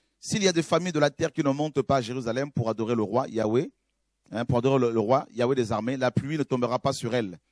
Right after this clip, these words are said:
Voilà. Si la famille de l'Égypte ne monte pas, et elle ne vient, si, et si elle ne vient pas, la pluie ne tombera pas sur elle. Donc, quand on parle de l'Égypte ici, il faut voir que c'est aussi l'Afrique, hein.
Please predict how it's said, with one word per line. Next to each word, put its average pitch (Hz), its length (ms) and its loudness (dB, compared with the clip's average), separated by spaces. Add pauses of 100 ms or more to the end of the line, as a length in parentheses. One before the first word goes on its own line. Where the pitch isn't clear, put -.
(540)
Voilà. 127 320 0
Si 160 120 -14
la 156 120 0
famille 165 260 -2
de 156 80 2
l'Égypte 147 440 0
ne 127 140 2
monte 151 300 -2
pas, 135 300 2 (360)
et 120 140 -4
elle 143 140 -2
ne 135 80 0
vient, 127 220 -2 (120)
si, 147 260 -6
et 139 100 -2
si 170 180 -2
elle 151 100 2
ne 139 60 2
vient 123 220 -2
pas, 147 280 2 (420)
la 117 100 -4
pluie - 180 -8
ne 147 80 0
tombera 120 300 -2
pas 135 140 0
sur 117 220 -6
elle. 98 260 -4
Donc, 104 160 -20
quand 135 80 -4
on 120 40 -10
parle 131 160 -2
de 117 60 -4
l'Égypte 107 300 -6
ici, 135 180 -10
il 127 200 -4
faut 123 120 -6
voir 127 160 0
que - 80 -20
c'est 113 80 -6
aussi 107 160 -4
l'Afrique, 117 400 -6
hein. 123 160 -8